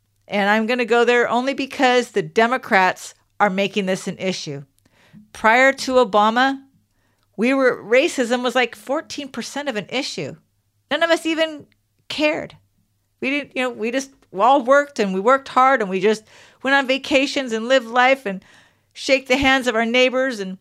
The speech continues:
there was, we didn't see colors. After Obama, eight years, all of the corruption that he was involved in, you would call him on his stuff. "Oh, you're a racist.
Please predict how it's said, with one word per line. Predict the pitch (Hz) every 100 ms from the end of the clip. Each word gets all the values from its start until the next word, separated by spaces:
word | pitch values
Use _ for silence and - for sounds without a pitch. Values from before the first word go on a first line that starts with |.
| _ _ _ _ _
there | - 339
was, | 302
we | 285
didn't | 339 302
see | 302 269
colors. | - 233 240 294 302 - _ _ _ _ _ _ _ _ _ _ _ _ _ -
After | 185 208 254 254
Obama, | 254 247 254 269 269 _ _ _ _ _ _ _
eight | 220 233
years, | 233 202
all | 175 214 240
of | 254
the | 269
corruption | - 240 240 - 262
that | 240
he | 226 240 247 247 _ _ _ _ _
was | 214 220
involved | 214 220 233 226
in, | 254
you | 247
would | 196 202
call | - 254
him | 262
on | 262 254
his | 262
stuff. | - 233 311 - - _ _ _ _ _ _ _ _ _ _ _
"Oh, | - 202
you're | 190 175
a | 175
racist. | 160 123 -